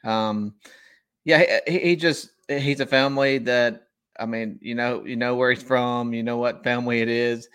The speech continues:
He's, uh, they're not gonna jump to any conclusion. They're not gonna sway their, uh,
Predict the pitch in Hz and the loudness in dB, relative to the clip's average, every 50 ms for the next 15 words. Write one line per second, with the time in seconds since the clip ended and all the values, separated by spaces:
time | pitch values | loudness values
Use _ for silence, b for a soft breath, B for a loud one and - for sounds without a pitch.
0 | B B B B B B 123 117 117 117 113 113 107 110 117 113 110 110 107 107 | B B B B B B -10 -8 -6 -6 -6 -6 -6 -4 -2 -2 -2 0 -2 -4
1 | 107 107 107 _ b b b b b b - 120 120 123 131 131 123 127 131 135 | -4 -8 -12 _ b b b b b b -8 -6 -2 0 0 0 0 0 -2 -2
2 | 131 123 110 123 131 131 117 127 123 123 120 110 110 - - 127 123 120 117 123 | -2 -2 -2 -2 -2 -2 -2 -4 -4 -4 -6 -8 -10 -8 -6 -6 -6 -4 -6 -6
3 | 123 120 117 113 113 113 117 113 98 127 127 123 120 110 - - - - - 120 | -6 -6 -4 -4 -4 -2 -2 -4 -4 -4 -6 -4 -6 -8 -10 -14 -16 -8 -2 0
4 | 120 120 117 113 120 117 113 113 113 107 - - _ - - 117 110 107 107 107 | 0 0 0 0 0 0 0 0 -2 -4 -8 -16 _ -14 -10 -8 -6 -6 -6 -6
5 | 107 | -8